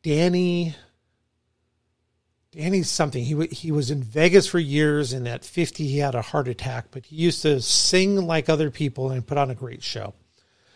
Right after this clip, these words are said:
So I saw lots of, lots of people, lots of big name acts that came through these events. And, you know, while it was fun to attend, we never really, it was,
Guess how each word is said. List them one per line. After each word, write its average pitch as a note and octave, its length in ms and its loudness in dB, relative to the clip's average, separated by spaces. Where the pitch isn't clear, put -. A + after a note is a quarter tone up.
So - 140 -2
I - 20 2
saw C4 140 6
lots G3 540 4
of, B2 180 -2
lots D#3+ 320 -2
of A#2+ 100 -14
people, - 420 -10
lots E3+ 280 2
of B2+ 100 -4
big D#3+ 220 2
name D#3 260 0
acts C#3+ 640 -4
that D3+ 160 -6
came D#3+ 260 0
through D#3 280 0
these C#3 220 0
events. B2+ 600 -2
And, C#3 720 -4
you F3 80 -2
know, F#3 80 8
while E3+ 220 8
it D#3+ 40 4
was D3 160 2
fun G3+ 280 6
to G3 100 8
attend, F#3 520 6
we E3 120 2
never D#3+ 320 2
really, E3 760 2
it F3+ 80 2
was, E3 380 2